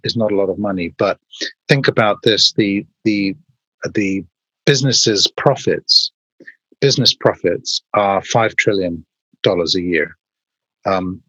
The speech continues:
so one of the things I'm doing, uh, Alberto, is I'm the chair of the action track for the U N Food Systems Summit that's coming up in twenty twenty-one in September of this year. That has five action tracks:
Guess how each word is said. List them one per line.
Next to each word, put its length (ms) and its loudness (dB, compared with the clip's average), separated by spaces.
so 200 4
one 200 0
of 60 0
the 80 0
things 280 0
I'm 220 0
doing, 380 2
uh, 200 0
Alberto, 520 0
is 220 0
I'm 180 -2
the 100 -4
chair 400 2
of 140 -4
the 120 0
action 380 0
track 280 0
for 220 2
the 120 -2
U 260 2
N 420 -2
Food 180 0
Systems 420 0
Summit 280 -2
that's 160 -2
coming 300 -2
up 220 -4
in 360 -8
twenty 800 -2
twenty-one 480 -2
in 60 -4
September 580 -2
of 100 -6
this 240 2
year. 320 -2
That 120 4
has 160 0
five 280 2
action 280 0
tracks: 560 -2